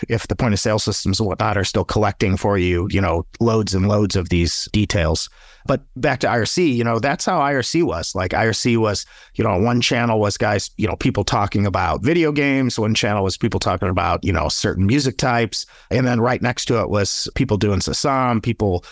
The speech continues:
talking about how to build explosives. You know, it's very, sounds like a very similar thing. I have to admit, I had never really considered the Onion router in particular. I'd never really pictured that network as a community. I really think of it just from a purely technical aspect.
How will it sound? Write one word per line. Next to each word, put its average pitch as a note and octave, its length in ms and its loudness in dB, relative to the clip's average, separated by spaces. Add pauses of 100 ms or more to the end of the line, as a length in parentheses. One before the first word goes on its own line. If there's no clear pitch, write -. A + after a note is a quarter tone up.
(200)
talking A#2 180 0
about G2 140 2
how G#2+ 80 2
to F#2+ 60 -2
build G2+ 220 2
explosives. B2+ 840 0
You G#2 80 0
know, F#2+ 260 0
it's - 200 -8
very, G2 400 2
sounds A#2+ 260 0
like G#2 200 -2
a F#2+ 260 2
very C3 260 2
similar B2 380 0
thing. A2+ 320 -2 (240)
I A#2+ 100 0
have C3+ 200 0
to C#3 80 2
admit, B2+ 220 0
I A2+ 140 0
had A2+ 220 -2
never B2+ 280 2
really A#2+ 300 0
considered A2+ 800 0 (140)
the G#2 180 2
Onion A#2 220 2
router G#2 320 0
in G#2+ 200 -2
particular. G#2+ 600 0 (240)
I'd A2 160 0
never A#2+ 220 2
really G#2 260 2 (220)
pictured A#2 440 0
that A2+ 180 0
network A#2 640 0
as G#2+ 240 0
a G2 40 0
community. A#2 640 0 (240)
I G#2+ 80 0
really A2+ 400 2
think A#2 240 -2
of G#2+ 100 0
it G2+ 160 0
just - 300 -4
from A2+ 180 0
a G2+ 80 0
purely A2 380 2
technical A#2 500 0
aspect. G2 600 -2